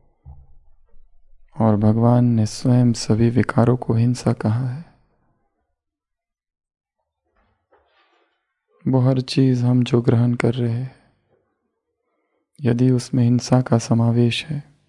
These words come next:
अंश मात्र भी, किसी भी रूप में,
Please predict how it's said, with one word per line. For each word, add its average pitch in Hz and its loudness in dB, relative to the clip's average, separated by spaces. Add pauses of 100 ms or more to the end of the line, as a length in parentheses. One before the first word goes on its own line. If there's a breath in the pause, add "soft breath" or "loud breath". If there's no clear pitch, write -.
(1120)
अंश 120 0
मात्र 120 0
भी, 131 -10 (180)
किसी - -4
भी 127 0
रूप 127 -2
में, 131 -4